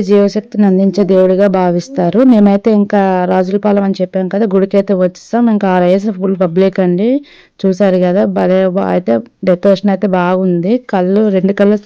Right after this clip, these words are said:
సరిపోతలేదు. మనకి ఇక్కడ వినాయకుడిని దర్శిస్తాం. ఇంకా చాలా పెద్ద ఆంజనేయ స్వామి కూడా మనకి ఇక్కడ మనం దర్శించుకోవచ్చు. మేమైతే ఇక్కడ లైన్లోకి వెళ్ళిపోయామండి. ఇక్కడ ఇరవై రూపాయలు, పది రూపాయలు, వంద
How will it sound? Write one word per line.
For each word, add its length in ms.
సరిపోతలేదు. 680
మనకి 280
ఇక్కడ 200
వినాయకుడిని 560
దర్శిస్తాం. 580
ఇంకా 200
చాలా 360
పెద్ద 280
ఆంజనేయ 320
స్వామి 200
కూడా 240
మనకి 260
ఇక్కడ 240
మనం 240
దర్శించుకోవచ్చు. 960
మేమైతే 380
ఇక్కడ 180
లైన్లోకి 440
వెళ్ళిపోయామండి. 680
ఇక్కడ 220
ఇరవై 220
రూపాయలు, 360
పది 180
రూపాయలు, 300
వంద 120